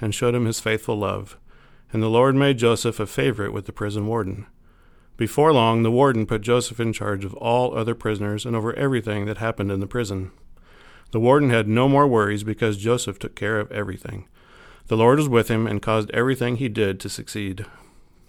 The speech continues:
Some time later, Pharaoh's chief cupbearer and chief baker offended their royal master.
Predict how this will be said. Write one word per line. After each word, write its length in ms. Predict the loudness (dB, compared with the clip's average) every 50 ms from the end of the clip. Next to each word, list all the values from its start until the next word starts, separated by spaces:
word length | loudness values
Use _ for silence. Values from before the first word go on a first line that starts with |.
| -20 -20 -20 -20 _ _ _ -20 _ -20 -20 -20 -20 -20 -20 _ -16
Some 260 | -6 0 2 2 2 4
time 240 | 4 4 4 6
later, 300 | 4 4 4 2 0 -2 -2
Pharaoh's 380 | -2 0 2 4 4 2 2
chief 340 | 0 -4 -4 -2 -2 -2 -2
cupbearer 560 | -4 -4 -4 -2 0 0 0 0 0 -2 -6 -8 -8
and 160 | -6 -6 -4
chief 300 | -4 -2 -4 -4 -4 0
baker 320 | 0 0 0 2 0 -2 -2
offended 480 | -2 -4 -2 -2 0 0 0 -2 -2
their 140 | -2 -2 0
royal 260 | 0 -2 -2 -2 -2
master. 460 | -2 -2 -4 -6 -6 -8 -10 -12 -12